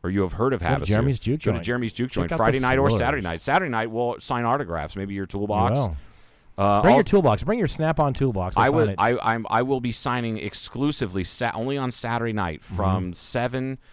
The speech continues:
Speaker 1: to seven fifteen.
Speaker 2: Mm-hmm.
Speaker 1: I will be signing, uh,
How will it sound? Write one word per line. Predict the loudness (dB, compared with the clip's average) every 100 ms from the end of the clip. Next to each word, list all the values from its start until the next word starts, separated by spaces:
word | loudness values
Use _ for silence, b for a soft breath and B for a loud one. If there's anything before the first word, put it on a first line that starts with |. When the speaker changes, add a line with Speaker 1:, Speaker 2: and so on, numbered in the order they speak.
| b
Speaker 1:
to | -10 -8
seven | -2 -2 -2 -4
fifteen. | -4 -6 -6 -4 -4 -4
Speaker 2:
Mm-hmm. | -4 -6 -4
Speaker 1:
I | 2 2
will | 2
be | -2 -4
signing, | -4 -2 -2 -2 -4 -6 -8 -12 _ _ _ _
uh, | -6 -2 -2 -2 -4